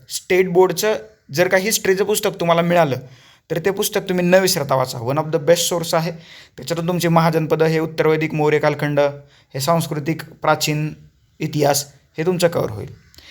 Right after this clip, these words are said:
त्याच्यानंतर आहे मध्ययुगीन भारताचा इतिहास. याच्यामध्ये चारच टॉपिक दिलेत. दिल्लीची सुलतानशाही दहा प्रश्न,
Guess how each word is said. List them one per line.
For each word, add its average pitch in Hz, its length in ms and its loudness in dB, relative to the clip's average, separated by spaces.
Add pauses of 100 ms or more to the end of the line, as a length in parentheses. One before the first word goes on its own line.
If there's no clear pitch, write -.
(220)
त्याच्यानंतर 180 360 2
आहे 185 140 4
मध्ययुगीन 175 500 0
भारताचा 160 360 0
इतिहास. 160 440 -4
याच्यामध्ये 156 340 -2
चारच 160 360 2
टॉपिक 160 260 -2
दिलेत. 147 180 -2 (180)
दिल्लीची 160 400 -2
सुलतानशाही 156 540 0
दहा 147 200 4
प्रश्न, 147 300 -2